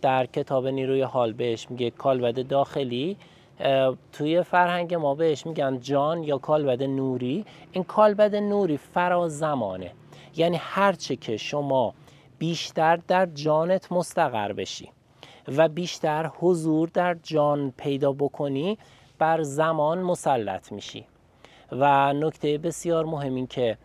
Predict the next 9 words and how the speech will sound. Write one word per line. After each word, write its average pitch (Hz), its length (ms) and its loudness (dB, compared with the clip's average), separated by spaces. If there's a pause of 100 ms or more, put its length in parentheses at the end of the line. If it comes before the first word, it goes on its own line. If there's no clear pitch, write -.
(280)
زمان 151 720 0
یک 156 300 -4
کمیت 156 760 -4
مستقل 151 800 -2
نیست، 127 260 -4
یک 131 100 -4
کمیت 156 440 -2
وابسته 143 680 4
است. 92 300 -8